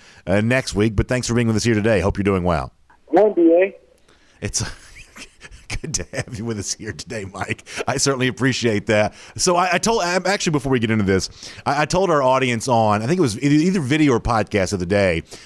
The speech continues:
Speaker 1: they were chiding me a little bit because they say that I don't let Jeff exchange morning pleasantries when he joins me on Friday.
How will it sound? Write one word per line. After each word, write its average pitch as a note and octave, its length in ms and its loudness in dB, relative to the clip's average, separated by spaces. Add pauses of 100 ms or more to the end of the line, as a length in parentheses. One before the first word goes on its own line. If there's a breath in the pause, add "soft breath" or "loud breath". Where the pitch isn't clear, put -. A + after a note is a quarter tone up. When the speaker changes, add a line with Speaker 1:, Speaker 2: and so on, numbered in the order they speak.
(100 loud breath)
Speaker 1:
they D3 160 0
were C3 100 0
chiding C#3+ 560 0
me C3 140 2
a A2 80 2
little C#3+ 280 2
bit G#2+ 200 0
because G#2 540 0 (260 soft breath)
they B2+ 300 0
say B2+ 400 2
that G#2+ 120 0
I A2 120 2
don't B2+ 200 0
let G#2+ 240 0
Jeff G#2 680 2 (200 soft breath)
exchange A#2+ 580 -2
morning A2 400 0
pleasantries A#2 880 0
when A2 100 -2
he G#2 80 0
joins G#2 360 -2
me G2+ 120 0
on E2 180 -6
Friday. A#2 680 -2